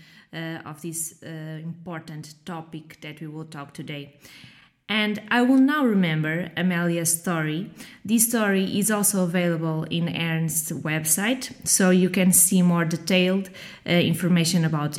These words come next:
and also a video explaining all this story. But I will just give a short introduction, uh, to, to also talk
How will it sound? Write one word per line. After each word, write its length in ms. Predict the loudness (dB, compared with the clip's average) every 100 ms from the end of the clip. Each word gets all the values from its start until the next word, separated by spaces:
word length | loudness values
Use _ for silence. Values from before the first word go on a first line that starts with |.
| -2
and 120 | 2
also 420 | 2 2 2 2
a 60 | 2
video 540 | 4 4 4 2 0 -4
explaining 680 | -6 -6 -4 -2 0 0 -2
all 220 | 0 0
this 200 | 2 -2
story. 420 | -2 -2 -2 -4 -8 -16 -2
But 160 | 2 4
I 80 | 4
will 160 | 4
just 420 | 4 4 4 2
give 320 | 4 4 2 -2
a 240 | 2 2 2
short 400 | 2 2 2 0
introduction, 840 | 0 0 0 0 -2 0 0 -2 -8 -16 -4
uh, 260 | 2 4 4 2
to, 420 | 4 6 4 2
to 340 | -2 2 2
also 420 | 2 2 2 2 2
talk 440 | 2 2 2 -2